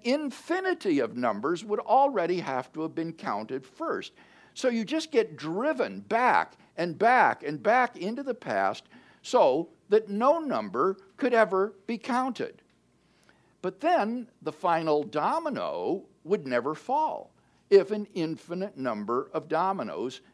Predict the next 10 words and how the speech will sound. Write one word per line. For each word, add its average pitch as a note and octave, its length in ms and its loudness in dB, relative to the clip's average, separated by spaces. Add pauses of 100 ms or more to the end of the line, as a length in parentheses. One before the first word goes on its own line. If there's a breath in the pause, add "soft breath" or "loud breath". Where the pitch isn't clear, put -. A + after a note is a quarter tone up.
had C#3+ 320 -2
to F3 80 -6
fall G2+ 500 -4 (160)
first. - 480 -8 (280 soft breath)
So F3 400 2 (360 soft breath)
today A3+ 640 4 (400)
could B3 220 -2
never A#3 340 4
be G3 220 -6
reached. C#4+ 580 -8